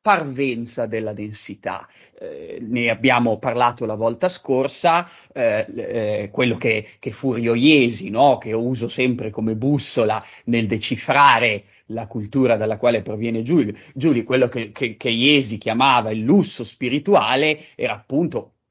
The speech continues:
proprio questo, cioè una, eh, superficie linguistica che allude all'altezza, che mima, mm, la,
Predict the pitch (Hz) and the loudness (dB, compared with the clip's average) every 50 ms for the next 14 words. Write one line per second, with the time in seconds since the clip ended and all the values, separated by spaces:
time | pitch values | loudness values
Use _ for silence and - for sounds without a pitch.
0 | _ _ _ - 117 98 - 190 185 - - - - - - - 87 - - 90 | _ _ _ -6 -6 -4 -4 -4 -4 -4 -6 -6 -8 -14 -12 -12 -10 -6 -4 -4
1 | 85 69 - - - - 135 135 135 131 117 110 104 101 - - _ _ - 123 | -4 -4 -6 -12 -10 -4 0 2 2 2 2 0 -2 -2 -6 -14 _ _ -6 -4
2 | 113 107 104 95 - 92 - - - 143 135 - 123 117 - - 160 160 - - | -2 -2 -2 -4 -4 -10 -16 -10 -6 -6 -2 -2 -2 -2 -2 0 0 0 0 0
3 | 135 120 123 127 127 127 127 202 214 165 - - - - - - 69 _ - - | 0 0 2 2 2 2 4 4 4 4 4 2 -2 -10 -14 -16 -20 _ -20 -20
4 | - - - - 147 160 156 127 - - - - _ _ _ _ - 107 110 120 | -20 -14 -4 0 2 4 4 2 0 -4 -14 -20 _ _ _ _ -12 -10 -8 -6
5 | 110 110 113 135 190 226 208 170 139 107 104 95 90 92 98 110 110 107 - - | -4 -2 2 2 4 4 4 4 2 0 -2 -8 -8 -6 -6 -8 -8 -8 -6 0
6 | 170 180 190 170 139 - - - - - - - - - - - 139 151 170 170 | 4 6 6 4 4 0 -10 -20 -18 -18 -18 -18 -18 -18 -10 -4 -2 0 0 0
7 | 151 135 110 - _ _ _ _ _ - 123 127 135 170 208 214 190 156 135 117 | 0 -2 -4 -6 _ _ _ _ _ -12 -8 -4 -2 0 2 2 2 2 2 0
8 | 110 110 107 95 98 104 _ _ _ - 123 120 120 117 113 113 110 113 104 104 | -2 -4 -6 -8 -10 -12 _ _ _ -10 -8 -6 -6 -6 -8 -8 -10 -10 -10 -10
9 | 104 101 101 92 92 87 85 87 90 90 92 92 90 90 87 85 - 80 - 69 | -10 -10 -10 -12 -12 -14 -14 -14 -14 -14 -14 -12 -12 -12 -12 -10 -10 -10 -10 -10
10 | 71 85 78 113 117 120 123 127 131 123 120 117 113 113 113 110 110 | -10 -8 -4 0 0 2 4 4 6 6 4 4 4 2 2 0 -2